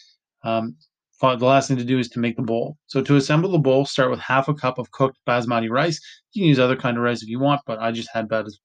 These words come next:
basmati ready. Um, top it with a quarter cup of thinly sliced iceberg lettuce. Or, yeah. Half cup, sorry. So you assemble your bowl, you have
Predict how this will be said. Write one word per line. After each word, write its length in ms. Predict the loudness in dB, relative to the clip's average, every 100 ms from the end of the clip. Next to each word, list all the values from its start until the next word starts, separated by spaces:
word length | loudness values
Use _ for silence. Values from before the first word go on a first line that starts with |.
| _
basmati 380 | -2 0 -2 -4
ready. 360 | 0 2 2 -2 -14 -20 -20 -20 _ -4
Um, 160 | -4 -2
top 300 | 0 2 4
it 40 |
with 140 | 2
a 100 | 2
quarter 340 | -2 2 4 4
cup 280 | 2 0 0 -6
of 180 | -6 -6
thinly 260 | -2 0 -2
sliced 400 | -2 -2 -2 -4 -2
iceberg 460 | 0 0 0 0 2
lettuce. 440 | 0 -2 -6 -12 _ _ _ _ _ _
Or, 260 | 0 0 -4
yeah. 280 | -2 -2 -2 _ _ _ _ _ _ _ _ _ _ _ _ _ _ _ _ _ _ _ _ _
Half 220 | -2 -2 -4
cup, 160 | -10
sorry. 280 | -8 -8 -8 -16 -20 -20 -20 -4
So 260 | 2 4
you 440 | 4 2 0 -2 -6
assemble 520 | -2 2 6 6 6
your 120 | 4
bowl, 220 | 4 6
you 120 | 6 4
have 180 | 2